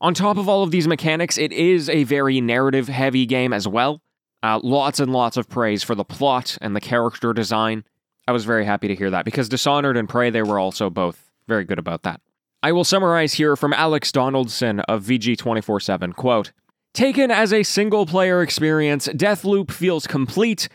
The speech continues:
and incredibly well-rounded. The extra injection of optional multiplayer action is a fabulous cherry on top. Basically, Deathloop is everything I wanted it to be. It's confident, both as a successor to many of the ideas of Dishonored,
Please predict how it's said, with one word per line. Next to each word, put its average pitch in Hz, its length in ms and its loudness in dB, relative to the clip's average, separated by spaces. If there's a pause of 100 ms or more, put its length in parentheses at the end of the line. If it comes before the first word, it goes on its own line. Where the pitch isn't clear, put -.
(140)
and 156 180 2
incredibly 160 600 2
well-rounded. 117 680 2 (380)
The 147 180 -2
extra 185 420 2
injection 165 640 0
of 143 160 0
optional 156 480 0
multiplayer 160 580 2
action 156 320 0 (180)
is 143 120 0
a 156 80 4
fabulous 147 600 2
cherry 113 340 0
on 101 180 0
top. 95 300 -4 (460)
Basically, 196 600 2
Deathloop 190 520 2
is 165 160 0
everything 175 560 2
I 165 160 2
wanted 131 400 0
it 131 120 0
to 135 100 -2
be. 143 280 0 (320)
It's 127 160 0
confident, 160 640 0
both 143 220 2
as 147 180 2
a 135 100 2
successor 160 520 0
to 147 120 0
many 151 260 2
of 120 100 0
the 127 140 2
ideas 113 340 0
of 101 80 -4
Dishonored, 170 460 0